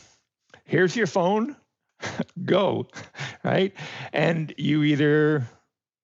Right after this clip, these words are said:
survive or you don't. And I was fortunate to survive, but many of us who have the talent, have the skills,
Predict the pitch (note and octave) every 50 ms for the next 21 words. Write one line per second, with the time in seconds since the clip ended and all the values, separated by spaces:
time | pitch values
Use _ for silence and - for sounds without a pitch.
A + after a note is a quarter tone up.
0 | _ _ _ _ _ _ _ _ _ - - - - D3+ C3 A#2+ A#2 A2 A#2+ D3+
1 | F#3+ A3 G#3+ F3 D3+ - - - - - - _ _ _ _ _ _ _ _ _
2 | _ _ _ C#3 C#3+ D3 C#3+ D3+ C#3+ C#3+ D3 - A3 E3 D3 B2 - - - -
3 | - G#2+ B2+ B2 B2 A#2+ A#2+ B2 A#2+ A2 - - - B2+ B2 - - B2+ - A2+
4 | - A#2 - - - D3 E3+ G3+ G3+ E3 C#3 C3 A#2 G#2+ D3 C#3+ C3+ - - -
5 | - - - C3 B2 A2+ - - - E3 F3 F3+ F3+ E3+ D#3 D#3+ D#3 D#3 - -
6 | - G3+ F#3+ - F3+ C#3 - A#2+ - E3 E3 E3 D#3+ D3+ D3+ D3+ C#3 A#2 - _
7 | _ _ _ _ _ _ _ _ _ _ - - D#3+ E3+ F3 F3+ E3+ - - E3
8 | D#3 D#3 D3+ C#3+ B2 B2+ C#3+ D3+ C#3+ D3 C3+ - - D3 D3 C#3+ D3 C#3+ C#3+ C#3
9 | A2 - -